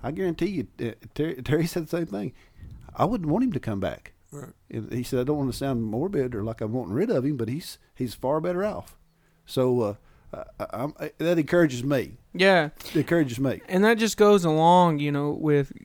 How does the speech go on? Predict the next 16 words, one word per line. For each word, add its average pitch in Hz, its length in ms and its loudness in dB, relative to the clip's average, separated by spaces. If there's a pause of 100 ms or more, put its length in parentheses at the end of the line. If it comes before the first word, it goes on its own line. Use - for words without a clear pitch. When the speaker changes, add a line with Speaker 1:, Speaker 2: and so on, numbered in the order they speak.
Speaker 3:
God's 160 320 8
very 160 560 4
consistent. 160 640 2
God 160 240 8
is 147 100 -2
very 151 240 0
faithful. 147 680 0 (540)
Um, 135 360 0
you 139 80 0
know, 131 440 -2
Scripture 190 340 2
even 156 200 4
teaches, 160 520 2
you 143 100 2
know, 135 160 -2
He 196 640 4